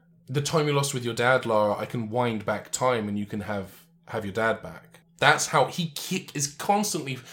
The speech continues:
like, he has nothing to base it on, like, the, the, the knowledge that he will actually have time travel.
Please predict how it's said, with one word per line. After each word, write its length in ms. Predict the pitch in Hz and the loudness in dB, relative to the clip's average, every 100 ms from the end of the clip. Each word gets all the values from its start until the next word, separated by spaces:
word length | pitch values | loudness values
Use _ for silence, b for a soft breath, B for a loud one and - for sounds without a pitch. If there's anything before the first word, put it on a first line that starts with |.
| B | B
like, 100 | 175 | 0
he 100 | 170 254 | 2 0
has 120 | 190 | 2
nothing 440 | 190 196 208 202 | 2 2 2 2
to 60 | 151 | 2
base 340 | 127 127 - | 2 2 2
it 80 | 165 | 4
on, 180 | 170 175 | 4 4
like, 160 | 131 | 4
the, 120 | 117 117 | 2 -6
the, 340 | 127 123 113 | -2 0 0
the 100 | 117 | -2
knowledge 280 | 117 117 120 | -2 -2 -2
that 60 | |
he 60 | 123 | -4
will 160 | 123 113 | -4 -2
actually 400 | 107 107 - 110 | -4 -6 -6 -4
have 240 | 110 104 - | -4 -4 -4
time 240 | 104 107 | -6 -2
travel. 500 | 117 117 131 143 - | 0 2 0 -4 -10